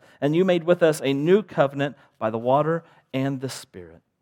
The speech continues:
And on the night in which Jesus gave himself up for us, he broke bread, gave thanks to you, and he gave to his disciples and said, "Take and eat. This is my body, which is given for you. Do this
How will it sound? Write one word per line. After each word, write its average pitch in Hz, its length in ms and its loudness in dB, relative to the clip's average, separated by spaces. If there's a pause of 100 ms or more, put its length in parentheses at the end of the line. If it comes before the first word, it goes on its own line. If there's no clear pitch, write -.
(720)
And 127 100 -8
on 135 100 2
the 143 100 2
night 170 300 4
in 151 160 0
which 135 260 2
Jesus 151 400 -4
gave 170 220 -2
himself 151 440 -4
up 170 220 2
for 117 160 0
us, 113 140 -2
he 127 100 -8
broke 135 420 0
bread, 120 360 -2 (400)
gave 139 240 -4
thanks 156 540 -6
to - 160 -12
you, 110 360 -6 (2000)
and 127 200 -4
he 117 60 -4
gave 127 340 -6
to 143 100 -6
his 135 120 -6
disciples 107 520 -6
and 110 120 -12
said, 98 420 -6 (260)
"Take 156 440 -6
and 139 200 -6
eat. 120 300 -8 (300)
This 147 240 -6
is 165 120 -8
my 151 180 -2
body, 135 400 -2
which 107 200 -14
is 110 160 -14
given 101 320 -12
for 107 200 -6
you. 110 300 -4 (300)
Do 175 180 4
this 107 460 -6